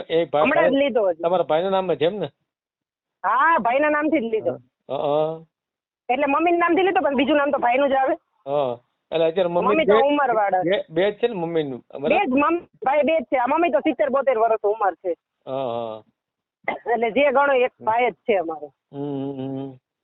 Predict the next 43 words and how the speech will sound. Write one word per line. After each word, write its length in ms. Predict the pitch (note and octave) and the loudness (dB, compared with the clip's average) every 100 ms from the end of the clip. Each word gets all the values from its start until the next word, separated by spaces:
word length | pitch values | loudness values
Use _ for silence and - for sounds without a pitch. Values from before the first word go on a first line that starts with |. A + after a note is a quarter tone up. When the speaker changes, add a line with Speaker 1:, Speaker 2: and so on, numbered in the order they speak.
| _ _ - | _ _ -6
Speaker 2:
આ 60 | G#3+ | -2
બે 160 | B3+ | 0
બેનો 220 | C4 C4 | 0 0
તો 100 | B3 | 0
ગુજરી 280 | A#3 B3+ C#4 | 0 0 2
ગઈ, 120 | C4 | 2
એક 120 | A#3+ A3 | 0 -2
બેન 140 | A#3+ | 0
ડિલિવરીમાં 420 | B3+ C#4 C4+ C4+ | 2 2 2 2
ગુજરી 260 | B3+ D4 C#4 | 2 0 2
ગઈ 120 | C#4+ | 2
ને 80 | C4 | 0
એક 80 | A#3 - - | -2 -10 -4
બેન 140 | A#3+ | -2
હમણાં 200 | A#3+ A3+ | -2 0
બ્રેન 200 | B3 B3+ | 0 -2
સ્ટ્રોક 240 | - A#3+ | 0 0
આવ્યો 200 | A3+ G#3+ | 0 0
ને 80 | G3 - | -2 -2
પાંચ 200 | B3 A#3 | -4 -2
મહિના 260 | A#3 A3 G3 | -2 -2 -2
જ 40 | |
થયા 240 | - F#3 | 0 0
હજી 120 | E3+ D#3+ | 0 -4
ગુજરી 280 | E3+ E3+ | -8 -8
ગઈ. 200 | D#3 D3+ D3+ _ _ - | -8 -10 -14 _ _ -4
Speaker 1:
બરાબર, 360 | D3 B2 A#2 | -2 -2 -4
બરાબર, 220 | A#2 G#2+ G#2+ | -8 -8 -12
સમજી 320 | A2+ A2 G#2+ | -14 -16 -12
ગયો. 120 | A#2+ | -6
ઓહો. 220 | A#2 D3 | -6 -4
Speaker 2:
અમારે 240 | G#3+ B3 A#3+ | -2 0 0
બનેવી 380 | C4+ D4 C#4+ | 2 2 2
ત્યાં 220 | C#4+ C#4+ C4+ | 2 2 4
અમદાવાદ 340 | C#4+ C#4+ C4+ | 2 2 0
સી 180 | - C#4+ | 2 0
આઈ 60 | |
ડી 100 | C#4 | 2
ખાતામાં 440 | B3 A#3+ A3 F#3+ E3 | 0 -2 0 -2 -2
છે. 180 | F3 D#3+ _ _ _ _ | -6 -10 _ _ _ _
Speaker 1:
હે? 340 | C3+ G3+ A3+ C#3+ - _ _ _ _ - | 0 2 2 -2 -6 _ _ _ _ -4
Speaker 2:
હા, 220 | F#3 A3+ | -2 0
હા. 280 | C4 A3+ | 0 0